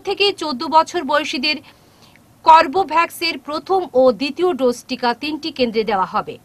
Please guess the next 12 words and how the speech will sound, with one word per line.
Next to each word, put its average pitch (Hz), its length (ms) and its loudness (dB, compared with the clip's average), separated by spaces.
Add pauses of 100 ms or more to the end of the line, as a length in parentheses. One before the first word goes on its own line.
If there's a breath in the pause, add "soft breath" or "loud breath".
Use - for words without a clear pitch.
(640 soft breath)
যেসব 381 300 4 (100)
সেন্টারে 440 340 4 (120)
ভ্যাকসিন 359 400 -4
দেওয়া 254 220 6
হবে 226 160 0 (100)
সেগুলি 311 340 -6
হচ্ছে 339 260 -8
শিলচর 320 380 -8
ট্রাঙ্ক 294 280 4
রোডের 320 260 -6 (440 loud breath)
আরবান 294 340 4 (520 soft breath)
পিএইচ 320 340 -2